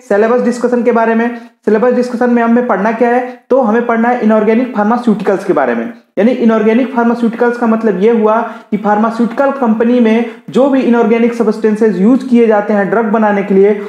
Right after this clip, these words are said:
उसी के बारे में हमें basically डिस्कशन करना है। अब inorganic chemicals क्या होते हैं, चलिए उसको समझते हैं। Inorganic chemicals does not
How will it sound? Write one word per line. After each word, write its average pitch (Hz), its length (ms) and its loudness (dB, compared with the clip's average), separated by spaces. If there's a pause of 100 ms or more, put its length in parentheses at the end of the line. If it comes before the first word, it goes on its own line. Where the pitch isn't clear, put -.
(120)
उसी 240 240 0
के 233 120 2
बारे 202 240 0
में 196 100 -2
हमें 202 140 0
basically 196 440 0 (600)
डिस्कशन 190 380 0
करना 127 240 -2
है। 113 240 -4 (140)
अब 220 200 -2
inorganic 240 520 2
chemicals 247 440 2
क्या 247 120 2
होते 226 220 0
हैं, 254 360 -2
चलिए 202 220 0
उसको 220 280 2
समझते 214 380 -2
हैं। 113 300 -4 (200)
Inorganic 220 540 0
chemicals 240 460 0 (200)
does 220 220 0
not 247 160 0